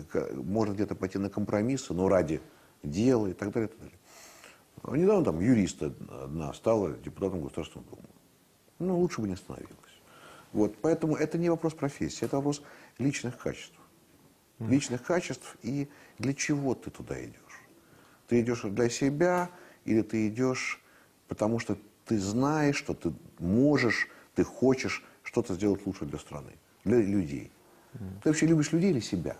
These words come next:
Speaker 1: Вот вопрос, который должен задавать себе каждый депутат.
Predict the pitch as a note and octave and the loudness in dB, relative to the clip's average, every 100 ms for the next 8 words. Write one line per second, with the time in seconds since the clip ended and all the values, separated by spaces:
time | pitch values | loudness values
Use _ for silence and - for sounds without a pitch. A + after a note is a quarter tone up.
0 | - G2 - E2 D#2 A2+ - - - _ | -2 0 0 -2 0 0 0 -10 -20 _
1 | _ - B1+ D#2+ E2 F#2 A2+ G2+ F2 F#2 | _ -20 -18 -10 -4 -2 2 2 2 0
2 | E2 D2+ F#2+ F2+ - - C2 - - - | -2 0 0 0 -2 -8 -8 -10 -20 -20
3 | - | -20